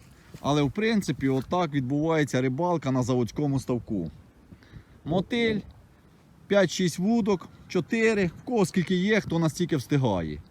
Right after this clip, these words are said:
Закидаєш, сидиш на кріслі і тільки спостерігаєш, на яку клюне. До тої підбігаєш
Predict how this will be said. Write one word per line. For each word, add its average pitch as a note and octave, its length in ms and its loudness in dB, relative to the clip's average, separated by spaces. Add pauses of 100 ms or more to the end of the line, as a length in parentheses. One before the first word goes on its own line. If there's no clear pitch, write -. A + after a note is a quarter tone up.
(360)
Закидаєш, G3 880 -2 (840)
сидиш G3+ 560 2
на E3+ 180 2
кріслі G#3+ 640 0
і F3 80 2
тільки G#3 260 0
спостерігаєш, F#3 720 4
на D#3 140 4
яку F3+ 280 4
клюне. A2+ 560 2
До D#3 100 -4
тої G3+ 240 2
підбігаєш G3 800 2